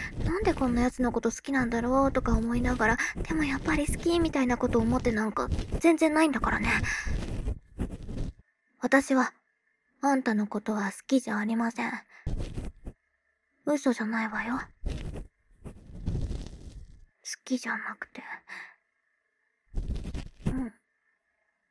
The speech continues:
好きなんかじゃなくて。大好きだか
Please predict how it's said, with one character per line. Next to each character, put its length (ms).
好 60
き 120
な 140
ん 80
か 160
じ 80
ゃ 60
な 160
く 120
て。 120
大 260
好 60
き 200
だ 180
か 320